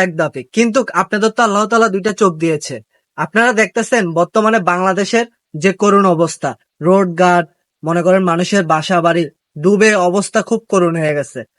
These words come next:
যেহেতু আমাদের অবস্থা খুব করুণ, তাহলে আমাদের গরিবের পাশে আমাদের যারা এখন বর্তমানে পানিতে ডুবা নাই, তারা কিন্তু গরিবের পাশে এসে দাঁড়াইতেছে। আর গরিবের যারা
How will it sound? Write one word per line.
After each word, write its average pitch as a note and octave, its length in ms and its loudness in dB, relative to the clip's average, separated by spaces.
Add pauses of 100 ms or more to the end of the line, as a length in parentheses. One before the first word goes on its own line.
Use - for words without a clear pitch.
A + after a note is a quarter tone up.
(280)
যেহেতু A#3+ 360 0
আমাদের A3+ 320 0
অবস্থা G#3 360 -2
খুব A#3+ 260 -6
করুণ, F#3+ 280 2 (320)
তাহলে G#3 440 2
আমাদের G#3 440 2
গরিবের G3+ 440 0
পাশে F#3 280 0
আমাদের G3+ 300 0 (100)
যারা F3+ 300 4
এখন G3+ 240 -2
বর্তমানে F#3+ 460 0 (300)
পানিতে F#3 320 0
ডুবা F#3 280 4
নাই, E3+ 200 0
তারা F3 260 2
কিন্তু G#3 220 -2
গরিবের F3+ 420 0
পাশে D#3 360 -2
এসে F#3 160 -4
দাঁড়াইতেছে। C3+ 560 -6 (380)
আর D#3 120 -4
গরিবের F#3+ 420 2
যারা F#3 240 4